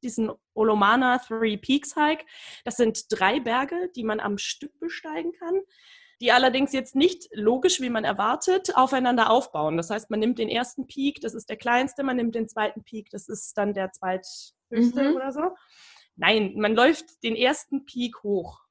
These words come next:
Speaker 2: Mhm.
Speaker 1: läuft ihn wieder runter, läuft den zweiten hoch, das ist dann, glaub ich, der höchste,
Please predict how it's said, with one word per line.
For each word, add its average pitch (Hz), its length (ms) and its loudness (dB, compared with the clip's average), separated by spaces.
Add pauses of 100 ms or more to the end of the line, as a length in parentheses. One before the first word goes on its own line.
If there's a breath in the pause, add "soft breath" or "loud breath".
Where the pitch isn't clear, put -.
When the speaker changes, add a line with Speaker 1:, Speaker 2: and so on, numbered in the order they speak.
(340)
Speaker 2:
Mhm. 220 280 4
Speaker 1:
läuft 359 240 8
ihn 302 120 10
wieder 254 220 6
runter, 285 540 4 (260)
läuft 262 340 2
den 262 160 -4
zweiten 254 460 2
hoch, 302 240 -2
das 302 240 -6
ist - 180 -12
dann, 311 200 2
glaub 269 280 0
ich, 269 140 -10
der 196 220 -6 (200)
höchste, 294 500 2